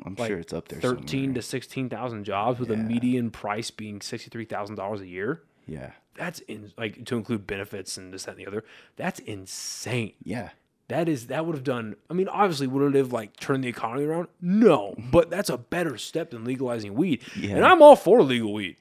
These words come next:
Speaker 1: Yeah.
Speaker 2: I love legal weed. I think that should have been, I actually think that should be federally legalized, and anyone who's in prison for a nonviolent
Speaker 1: <laughs>
Speaker 2: drug crime, that's so dumb.
Speaker 1: Yeah.
Speaker 2: Right? It's so dumb.
Speaker 1: Yeah.
Speaker 2: But, like, there are priorities. <laughs>
Speaker 1: Yeah.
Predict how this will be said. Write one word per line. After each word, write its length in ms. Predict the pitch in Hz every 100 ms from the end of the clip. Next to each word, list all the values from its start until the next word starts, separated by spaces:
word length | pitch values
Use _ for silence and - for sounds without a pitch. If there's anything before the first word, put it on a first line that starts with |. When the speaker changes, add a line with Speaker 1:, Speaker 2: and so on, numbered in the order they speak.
| -
Speaker 1:
Yeah. 240 | 98 85 160
Speaker 2:
I 240 | 240 254
love 400 | 208 180 208 143
legal 320 | 165 170 156
weed. 240 | 147 104 -
I 180 | 147 190
think 200 | 196 170
that 160 | 160 147
should 140 | 160
have 60 | 143
been, 320 | 139 131 123 _ -
I 100 | 180
actually 240 | - 180
think 120 | 151
that 80 | 117
should 160 | 98 -
be 80 | 185
federally 260 | 180 160
legalized, 680 | 156 151 156 156 156 147 123
and 180 | 110 113
anyone 480 | 143 156 151 156 147
who's 200 | 131 127
in 140 | 127 113
prison 340 | - 135 131
for 140 | 117
a 60 | 110
nonviolent 560 | 110 131 123 131 135 120
Speaker 1:
<laughs> 20 |
Speaker 2:
drug 220 | 127 123
crime, 200 | 135 131
that's 200 | 160 -
so 160 | 233 220
dumb. 580 | 165 240 294 262 98
Speaker 1:
Yeah. 480 | 90 87 87 85 82
Speaker 2:
Right? 140 | 156 175
It's 120 | -
so 220 | - 214
dumb. 460 | 156 220 233 113 - - 180 -
Speaker 1:
Yeah. 180 | 85 78
Speaker 2:
But, 200 | 170 175
like, 400 | 175 135 - - _ _ _ _ _ _ _ _ _ 165
there 220 | 180 170
are 80 | 156
priorities. 840 | 151 156 151 131 - - - -
<laughs> 20 |
Speaker 1:
Yeah. 300 | 113 98 87